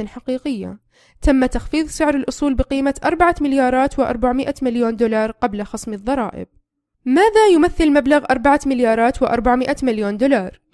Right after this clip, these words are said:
إنه الفرق بين السعر الذي وضعته الشركة للأصول سابقًا، أي أحد عشر مليارا ومائة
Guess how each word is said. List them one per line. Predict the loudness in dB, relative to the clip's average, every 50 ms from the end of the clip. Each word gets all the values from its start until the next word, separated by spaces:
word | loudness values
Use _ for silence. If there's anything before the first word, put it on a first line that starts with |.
| _ _ _ _ 2
إنه | 4 6 6 6 6
الفرق | 4 4 4 2 2 2 0
بين | 0 2 2 2
السعر | 2 0 0 2 4 4 4
الذي | 4 4 4 4 4 4 2
وضعته | 2 2 2 2 0 0 0 -2
الشركة | -4 -2 -2 -2 -2 0 0 0 2
للأصول | 2 0 -2 -4 -6 -2 0 0 0 0
سابقًا، | -2 -2 -2 -2 -2 -4 -4 -4 -4 -4 -4 -4 _ _ _ _ -12 -4 2
أي | 2 2 2 0 -6 -10 _ _ _ _ -2
أحد | -2 2 2 2 4
عشر | 4 2 2 2 0 0 2
مليارا | 2 0 0 2 2 2 4 2 2 2 2
ومائة | 0 -2 -2 -4